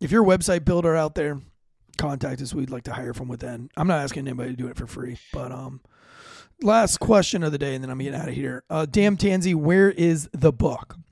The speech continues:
Okay. Um, I owe it to you. Um, the book right now <clears throat> is being, I have to be very careful because the lawyers have not signed everything yet. So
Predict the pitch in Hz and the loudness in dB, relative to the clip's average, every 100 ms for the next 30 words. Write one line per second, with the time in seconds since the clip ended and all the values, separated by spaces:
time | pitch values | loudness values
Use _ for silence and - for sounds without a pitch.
0 | _ _ _ _ - - 202 190 147 - | _ _ _ _ -8 6 6 6 2 -4
1 | - - _ _ _ - 202 196 196 196 | -20 -20 _ _ _ 2 4 6 4 4
2 | 185 214 202 190 - 151 156 - _ - | 4 6 6 6 2 2 2 -2 _ -6
3 | 175 175 165 165 131 180 180 226 247 226 | -2 0 -2 -2 2 6 8 8 8 2
4 | 220 208 214 233 _ - 240 220 180 - | 4 2 0 -2 _ 0 2 4 2 4
5 | 185 170 139 190 196 190 185 180 147 - | 4 4 4 4 6 4 2 0 -2 -6
6 | _ _ _ - - _ _ _ - 220 | _ _ _ -16 -16 _ _ _ 0 2
7 | - 247 185 175 - 127 131 147 175 160 | 2 0 0 -2 -4 -6 -4 -4 0 0
8 | 151 - 160 156 175 170 165 156 139 - | -2 -6 -2 2 4 2 0 -6 -8 -8
9 | 139 131 123 127 123 - - - _ _ | -8 -8 -10 -12 -16 -18 -14 -14 _ _
10 | - 220 165 151 | -4 0 0 0